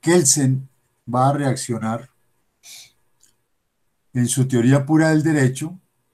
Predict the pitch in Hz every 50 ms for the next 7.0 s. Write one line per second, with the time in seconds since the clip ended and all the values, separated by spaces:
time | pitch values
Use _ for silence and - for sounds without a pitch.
0 | _ _ _ _ _ _ _ _ _ _ _ _ _ _ _ _ _ _ _ 156
1 | 135 123 123 123 120 120 123 135 135 - _ _ _ _ _ _ _ _ _ _
2 | _ _ _ _ _ _ - 151 147 143 135 135 139 131 131 135 156 156 165 170
3 | 175 165 147 135 - _ _ _ _ _ _ _ _ - 139 147 147 143 143 135
4 | 135 135 131 123 123 127 143 147 160 165 165 165 143 135 131 127 127 131 135 151
5 | 156 156 156 160 156 - - 147 127 131 - 139 135 135 165 156 135 156 131 -
6 | - 143 127 120 117 113 117 120 120 143 156 131 - 151 151 151 151 151 -